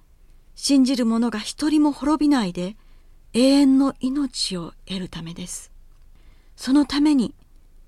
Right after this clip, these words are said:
自ら十字架の死を引き受けてくださったのです。このお方によって、私たちは罪を許され、癒され、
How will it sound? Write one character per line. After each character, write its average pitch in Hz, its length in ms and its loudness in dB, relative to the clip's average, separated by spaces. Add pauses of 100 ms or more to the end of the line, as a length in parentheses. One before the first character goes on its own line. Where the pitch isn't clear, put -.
自 269 340 2
ら 185 280 -8 (480)
十 214 220 0
字 190 140 -6
架 214 120 -4
の 208 140 -4
死 - 260 -4
を 208 120 -2
引 - 120 -14
き 262 160 -6
受 247 180 -6
け 220 40 -8
て 185 100 -8
く - 100 -14
だ 185 100 -6
さ 196 160 -8
っ - 40 -12
た - 140 -12
の 175 140 -12
で 175 140 -12
す。 - 260 -18 (840)
こ 262 160 -2
の 285 240 2 (140)
お 185 80 -12
方 220 320 -4
に 208 100 -2
よ 202 100 -6
っ 196 40 -12
て、 240 400 -12 (520)
私 214 300 -6
た 202 160 -10
ち - 160 -12
は 208 180 -6 (200)
罪 247 400 2
を 208 120 -4
許 220 200 -4
さ 240 200 -6
れ、 185 200 -14 (560)
癒 208 260 -6
さ 185 160 -10
れ、 196 220 -12